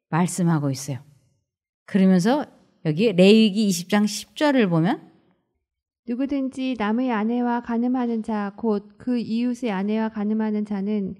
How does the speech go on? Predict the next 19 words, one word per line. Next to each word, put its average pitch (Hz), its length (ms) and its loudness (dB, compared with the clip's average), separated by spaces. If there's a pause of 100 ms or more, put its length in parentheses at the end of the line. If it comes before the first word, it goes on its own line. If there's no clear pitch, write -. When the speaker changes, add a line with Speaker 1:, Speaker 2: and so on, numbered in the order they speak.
(280)
Speaker 2:
그 233 160 -6
간부와 220 520 -4
음부를 208 340 -4
반드시 202 460 -8
죽일지니라." 185 1000 -8
Speaker 1:
네, 127 60 -12 (320)
여기도 208 460 -4 (500)
그냥 202 300 -4
죽이라는 175 480 -2
게 165 80 -2
아니고, 165 460 -4 (320)
이쪽 208 360 -2
집 214 140 -4
남자와 196 420 0
이쪽 190 280 -4
집 185 180 -6
여자가 175 600 -4 (840)
간통을 220 560 0
하면 220 560 0